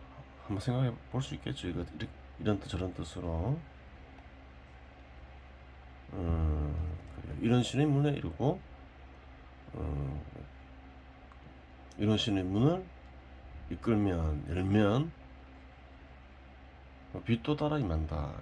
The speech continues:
이런 신의 마-, 마음은 이런 신의 뜻으로 이루어져 있으니까 뭐 그런 뜻이겠죠.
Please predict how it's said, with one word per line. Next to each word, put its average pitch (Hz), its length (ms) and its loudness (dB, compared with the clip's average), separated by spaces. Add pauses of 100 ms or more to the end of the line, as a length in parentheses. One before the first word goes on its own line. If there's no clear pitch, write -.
이런 113 200 6
신의 107 240 4
마-, 90 140 -2 (760)
마음은 90 260 2
이런 104 220 4
신의 98 200 -2
뜻으로 110 260 0
이루어져 92 320 -2
있으니까 82 800 -4 (1200)
뭐 85 100 -2
그런 107 180 6
뜻이겠죠. 120 880 0